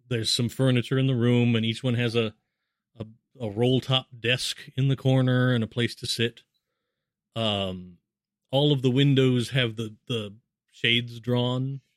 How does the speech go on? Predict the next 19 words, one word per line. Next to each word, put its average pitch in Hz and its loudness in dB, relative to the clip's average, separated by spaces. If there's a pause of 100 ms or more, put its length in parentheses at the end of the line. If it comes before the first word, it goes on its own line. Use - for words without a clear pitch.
(800)
um, 104 -6
but 113 -4
there's 110 -2
light 120 -2
in 113 -4
the 107 -4
room 104 -8
from 110 -6
the 107 -6
fire 101 -4
and 98 -8
from, 98 -14 (600)
uh, 98 -8 (220)
gas 110 -6
lights 98 -12
along 98 -8
the 95 -10
walls. 95 -8 (1160)
Um, 101 -4